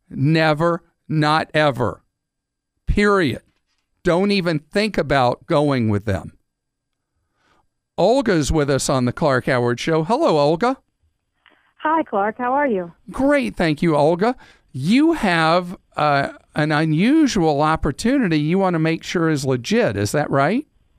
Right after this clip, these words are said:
Speaker 2: Yes, it is. Um, for the past few months, I've received offers from my mortgage lender and others to refinance my mortgage with the harp program, and I'm just not sure if this is a good deal for me.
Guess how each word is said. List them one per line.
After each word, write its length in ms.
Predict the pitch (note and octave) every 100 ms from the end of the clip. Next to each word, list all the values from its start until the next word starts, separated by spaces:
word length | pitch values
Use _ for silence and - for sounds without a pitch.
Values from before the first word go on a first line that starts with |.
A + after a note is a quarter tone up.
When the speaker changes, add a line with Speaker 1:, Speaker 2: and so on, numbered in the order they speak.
| _
Speaker 2:
Yes, 300 | G#3+ A3+ F3 -
it 120 | A3
is. 280 | G3+ E3 - - _ _ - - - -
Um, 240 | G#3+ G3+
for 140 | G3 G#3+
the 80 | G#3
past 280 | A#3+ B3 -
few 140 | A#3+
months, 280 | A3+ A3 G#3+
I've 180 | G3+ F3+
received 400 | F#3+ - G#3 F#3+
offers 440 | G3 G3 G#3+ G#3 G3
from 120 | - F#3
my 120 | F3
mortgage 440 | F#3+ C#4 A#3+ F#3
lender 420 | F3 F#3 F3+ F#3 F3
and 120 | F#3+ G3
others 320 | A3 G#3 F#3+ -
to 60 |
refinance 600 | F#3+ G3 - F#3 F#3 F#3 -
my 120 | F#3
mortgage 360 | E3+ F3+ F3+ F#3
with 100 | F3+
the 80 | F3+
harp 280 | F3+ F#3+ -
program, 560 | B3+ B3 C4 C4+ C4+ - - - -
and 140 | A3 A3+
I'm 120 | B3+
just 140 | A#3+
not 200 | A3+ F#3+
sure 200 | - G#3
if 80 | F3+
this 120 | F#3 F3+
is 100 | F3
a 60 | E3
good 160 | F3+
deal 180 | D#3+ F3+
for 140 | -
me. 240 | - -